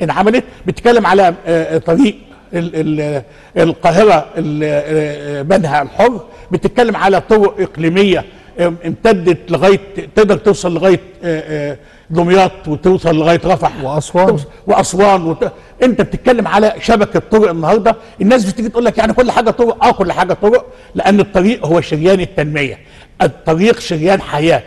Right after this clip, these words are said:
Speaker 1: زيه زي الميه بالظبط. ما تجيش تقول لي ان انا اقدر اعمل تنميه واقدر اعمل مساكن واقدر اعمل بيئة، مجتمعات، آه، عمرانيه جديده و-، و-،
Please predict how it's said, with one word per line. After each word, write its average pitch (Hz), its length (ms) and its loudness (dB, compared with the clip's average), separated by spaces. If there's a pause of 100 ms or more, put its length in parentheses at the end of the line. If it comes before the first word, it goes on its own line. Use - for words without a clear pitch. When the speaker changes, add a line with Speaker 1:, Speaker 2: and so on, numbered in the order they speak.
(220)
Speaker 1:
زيه 220 260 2
زي 196 220 4
الميه 190 300 2
بالظبط. 151 520 -6 (200)
ما 180 80 -4
تجيش 208 200 -2
تقول 233 200 2
لي 208 60 0
ان 202 80 -2
انا 220 140 2
اقدر 151 260 -4 (100)
اعمل 170 280 0 (400)
تنميه 180 320 2
واقدر 190 340 2
اعمل 180 240 0
مساكن 156 480 -2 (260)
واقدر 185 260 2
اعمل 175 300 0
بيئة، 170 400 -4
مجتمعات، 170 520 -2 (160)
آه، 165 180 0
عمرانيه 156 420 -2
جديده 165 420 -2 (300)
و-، 180 220 2
و-، 170 180 -4